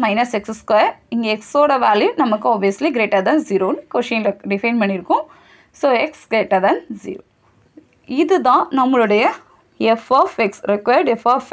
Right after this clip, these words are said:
x value. இதே மாதிரி இப்போ f of y பார்க்கலாம். f of y which is equal to f y of y. ஒய்னா எப்படி பார்க்கலாம்? under x-ல நம்ம இன்டெகிரேட் பண்ணணும். So,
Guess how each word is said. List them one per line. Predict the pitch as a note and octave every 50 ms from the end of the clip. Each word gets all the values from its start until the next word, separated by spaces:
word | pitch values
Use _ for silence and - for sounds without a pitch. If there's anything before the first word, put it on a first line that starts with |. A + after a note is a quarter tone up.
| B3+ -
x | - - - - -
value. | - - - - _ _ _ _ _ _ _ _ _ _ _ _ -
இதே | C#4 D4 D#4+ F4+ F4+
மாதிரி | F4 E4+ E4 F#4 F#4
இப்போ | - - B3+ B3 A#3+
f | - D#4+
of | D#4 D#4+ D#4+ - D4 C4
y | D#4 F4+ F4+ -
பார்க்கலாம். | C4 A3+ A3+ - - D#3 - C#4 E4 - - _ _ _ _ - - A#3 A#3
f | - C#4 C#4+
of | D4+ D4 D4 D#4
y | E4 F4 C#4
which | C4+ G#3+ A#3
is | A#3 A#3 A#3+
equal | A#3 A3+ G#3 G#3
to | C#4+ E4 C#4 B3+
f | - - C#4
y | C#4+ C#4+ C#4+
of | C#4+ C#4+ A#3+ A#3+ G#3+
y. | G3+ B3 D#4+ - - _ E4 D4+
ஒய்னா | C#4+ D#4 E4 E4 F4 E4+
எப்படி | C#4+ - E4+ E4+ D#4
பார்க்கலாம்? | D4+ D4+ D4+ D4+ D4+ D#4 E4 D#4+ - - _ - - _ _ _ _ _ _ - D4
under | D#4+ D4+ D#4 D4 C4 C#4+ D4+
x-ல | - - - G4+ A#4 A#4
நம்ம | G#4 E4 D4+ E4 D4+
இன்டெகிரேட் | B3 B3 A#3 A3+ A3 G#3 G#3
பண்ணணும். | F#3+ F3 - - - - G3 -
So, | -